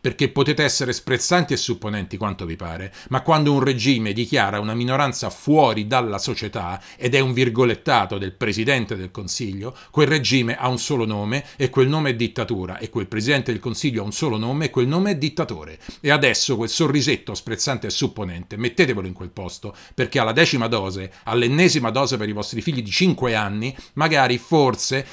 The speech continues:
deciderete, sempre che lo abbiate, di riaccendere il cervello,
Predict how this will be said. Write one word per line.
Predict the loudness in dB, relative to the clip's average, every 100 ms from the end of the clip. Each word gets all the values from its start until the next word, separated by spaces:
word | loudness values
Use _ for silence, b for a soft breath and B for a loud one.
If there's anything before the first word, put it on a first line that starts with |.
| B
deciderete, | 2 4 4 6 4 2 -4 -10
sempre | -2 2 4 2 0
che | 0
lo | -2
abbiate, | -2 -4 -4 -4
di | -2
riaccendere | 0 0 0 0 2 0
il | -2
cervello, | -4 -6 -6 -6 -6 -8